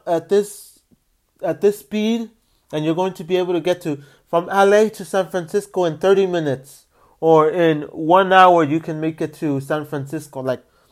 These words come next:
wow. I hope no one dies, but,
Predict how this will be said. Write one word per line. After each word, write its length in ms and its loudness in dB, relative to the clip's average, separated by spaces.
wow. 580 8
I 100 0
hope 200 2
no 140 0
one 180 0
dies, 640 6
but, 440 0